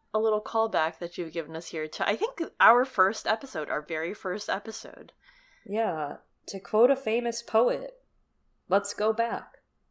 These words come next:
Speaker 2: Back to the beginning. Back to when the earth, the sun, the stars all aligned."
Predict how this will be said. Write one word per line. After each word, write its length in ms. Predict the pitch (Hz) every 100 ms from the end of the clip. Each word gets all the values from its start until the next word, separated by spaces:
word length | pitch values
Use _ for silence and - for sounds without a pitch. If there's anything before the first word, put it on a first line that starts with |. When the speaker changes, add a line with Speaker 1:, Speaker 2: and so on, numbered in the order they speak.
| _
Speaker 2:
Back 280 | - 185 196
to 80 | -
the 80 | 220
beginning. 500 | 208 214 233 156 147 _ _ _ _ _
Back 260 | - 190 -
to 80 | 202
when 200 | 220 202
the 120 | -
earth, 400 | 175 214 - -
the 80 | 180
sun, 480 | - 202 208 190
the 80 | 151
stars 680 | - - 180 185 196 196 190 -
all 380 | 160 175 190 202
aligned." 720 | 196 185 143 143 135 120 113